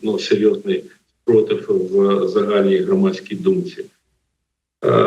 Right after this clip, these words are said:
але я думаю, що це, м, ви знаєте, м,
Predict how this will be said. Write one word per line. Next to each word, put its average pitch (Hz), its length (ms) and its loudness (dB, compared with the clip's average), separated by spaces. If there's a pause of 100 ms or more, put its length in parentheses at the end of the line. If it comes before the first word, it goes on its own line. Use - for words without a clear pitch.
(380)
але 202 380 2
я 208 160 0
думаю, 180 360 2
що 135 200 0
це, 147 500 2
м, 117 480 -4
ви 123 200 2
знаєте, 139 440 0
м, 107 720 -4